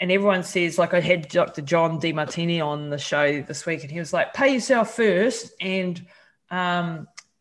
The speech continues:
delegate everything out." And I'm going, "Well, that's all well and good when you were a doctor and you could scale because you knew your highest value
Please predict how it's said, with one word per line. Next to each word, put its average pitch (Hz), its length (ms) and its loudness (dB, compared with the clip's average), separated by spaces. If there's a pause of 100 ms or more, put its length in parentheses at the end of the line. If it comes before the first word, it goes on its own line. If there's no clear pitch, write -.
(640)
delegate 208 520 4
everything 165 500 -2
out." 160 160 2
And - 80 -6
I'm 170 100 0
going, 196 200 0
"Well, 214 120 0
that's 285 280 2
all 269 140 4
well 220 320 4
and 196 200 2
good 214 240 4
when 196 200 2
you 208 160 4
were 180 220 4
a 165 40 0
doctor 175 540 0
and 160 120 -4
you 175 80 -4
could 156 180 -8
scale 175 360 4
because 160 360 -4
you 170 100 -4
knew 175 180 -2
your 156 180 -2
highest 143 480 -2
value 143 600 0